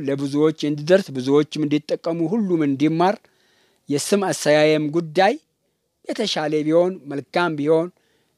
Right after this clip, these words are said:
ለጆሮ የማይከብድ፣ ለአእምሮ የማይከብድ፣ ለሰው፣ ለተመልካች፣ ለሰሚ የማይከብድ ቢሆን ይመረጣል፣ የተሻለ ነው የሚል ሐሳብ ነው ያለኝ። ይህ እንግዲህ የታዘብኩትን ነው፣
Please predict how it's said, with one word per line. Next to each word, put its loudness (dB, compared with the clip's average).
ለጆሮ 4
የማይከብድ፣ 2
ለአእምሮ -4
የማይከብድ፣ -2
ለሰው፣ -6
ለተመልካች፣ -4
ለሰሚ 0
የማይከብድ 2
ቢሆን 4
ይመረጣል፣ 2
የተሻለ -4
ነው -2
የሚል 2
ሐሳብ -2
ነው 0
ያለኝ። 2
ይህ -2
እንግዲህ 2
የታዘብኩትን -2
ነው፣ 2